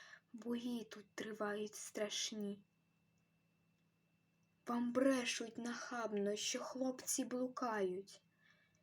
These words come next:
Їх кинули в жерло війни. Війна не навчання. Тут дійсно вбивають.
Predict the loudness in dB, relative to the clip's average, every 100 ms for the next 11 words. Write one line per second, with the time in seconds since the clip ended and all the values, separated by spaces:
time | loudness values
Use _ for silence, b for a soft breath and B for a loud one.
0 | b _ _ -8 -6 -6 -8 2 6 6
1 | 4 2 2 0 -2 -2 0 -2 0 0
2 | 2 0 -2 -2 -2 -4 -6 _ -20 -20
3 | _ _ _ _ _ _ _ _ _ _
4 | _ _ _ _ _ _ _ 0 4 4
5 | 2 -2 -4 -6 _ _ _ -10 -6 -4
6 | -4 -2 4 4 4 0 -2 -4 -8 -12
7 | _ _ _ _ _ _ _ -8 -6 -6
8 | -2 0 0 0 -2 -2 -2 -2 -4 0
9 | -2 -2 -6 -12 -20